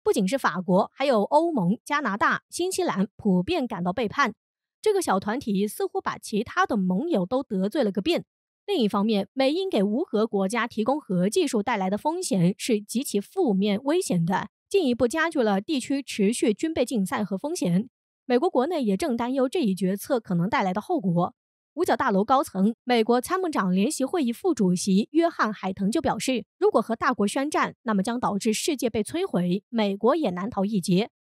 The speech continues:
大国之间必须遵循一个共同的目标，不要动手，避免发生战争。而且核技术本就是极为敏感的，事态肯定也会朝着拜登意料之外发展。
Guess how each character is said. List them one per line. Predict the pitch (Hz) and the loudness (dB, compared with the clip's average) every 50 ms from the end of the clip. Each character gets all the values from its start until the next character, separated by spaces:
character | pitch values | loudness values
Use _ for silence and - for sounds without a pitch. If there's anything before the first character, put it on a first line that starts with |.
| _ | _
大 | - 392 339 269 | -2 0 0 0
国 | 240 - 190 190 202 | 0 0 0 0 0
之 | - - 240 233 | 0 0 0 0
间 | 214 247 226 233 240 - | 0 0 -2 -2 -4 -2
必 | - 320 277 | -2 0 0
须 | 233 - 285 277 247 | 0 0 -2 -4 -4
遵 | - - 330 339 359 | -2 -4 -2 -2 -4
循 | - - 196 214 233 | -2 -4 -4 0 0
一 | 202 | 0
个 | 180 165 | 0 2
共 | - 359 339 269 | 0 0 -2 -2
同 | - - 185 185 | -2 0 0 0
的 | 214 | 2
目 | 247 220 185 | 2 2 2
标， | 165 196 196 202 208 - - _ _ | 2 2 4 4 2 2 -2 _ _
不 | 202 226 | 0 2
要 | 339 349 | 4 4
动 | 294 - 294 247 233 | 4 2 2 0 2
手， | - 190 185 180 202 226 - | 0 2 4 4 2 2 2
避 | 339 330 | 2 2
免 | 240 196 185 180 | 4 2 2 0
发 | - 220 226 | 0 -2 -2
生 | 226 226 | 0 -2
战 | 247 285 226 190 | 0 0 0 2
争。 | 190 214 233 262 285 - _ _ _ | 2 2 2 2 0 -6 _ _ _
而 | - 262 | 0 0
且 | 302 - 196 185 - | 2 4 2 0 0
核 | - _ 220 202 202 247 294 | 0 _ 2 4 4 2 2
技 | - 370 339 240 | 2 0 0 0
术 | 220 - 214 202 - _ | 2 2 0 0 0 _
本 | 226 190 180 170 185 | 0 0 2 0 0
就 | - 349 339 294 | 0 -2 -2 -2
是 | - 247 208 | -2 -2 -2
极 | - 214 240 | -2 0 -2
为 | 294 302 | 0 0
敏 | 277 208 190 202 | 0 0 0 0
感 | 294 339 269 220 190 | 0 0 0 0 0
的， | 180 185 - - _ _ _ _ _ _ | -2 -2 -4 -6 _ _ _ _ _ _
事 | _ - - 403 | _ -2 -2 -2
态 | 392 320 320 226 | 0 2 0 0
肯 | 202 - 208 185 180 | 0 0 0 0 0
定 | 190 285 349 294 | 0 0 0 0
也 | 220 180 190 | 0 0 0
会 | - 233 214 | -2 -4 -6
朝 | - - 190 | -4 -2 -4
着 | 196 208 247 | -2 -2 -2
拜 | - 330 302 233 233 | 0 0 -2 0 0
登 | 277 285 - | -2 -4 -2
意 | 349 320 | -2 -2
料 | 277 262 233 | 0 0 0
之 | - - 277 | -2 -2 -2
外 | 330 392 294 | 0 0 -2
发 | 202 - 180 190 | -2 -4 -6 -6
展。 | 190 185 156 170 190 240 | -4 -4 -2 -2 -2 -4